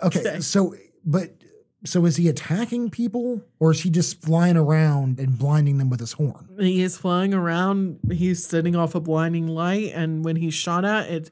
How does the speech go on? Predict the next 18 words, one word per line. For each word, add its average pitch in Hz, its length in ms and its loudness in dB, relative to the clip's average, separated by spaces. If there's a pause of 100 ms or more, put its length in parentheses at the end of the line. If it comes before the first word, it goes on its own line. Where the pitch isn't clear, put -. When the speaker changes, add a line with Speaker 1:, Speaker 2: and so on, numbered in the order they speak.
Speaker 2:
appears 175 460 -2
to - 100 -8 (180)
not 165 180 -2
affect 160 300 -4
him 156 80 -6
at 151 80 -4
all. 156 240 -4 (140)
Speaker 1:
Okay, 156 240 2
well, 165 260 0
look, 147 380 -4 (100)
I, 180 200 -4 (1160)
<sighs> 117 380 -10
no 185 220 6
disrespect 160 480 2
to - 40 -14
people 135 160 2
from 127 160 -2
Iowa. 95 500 -8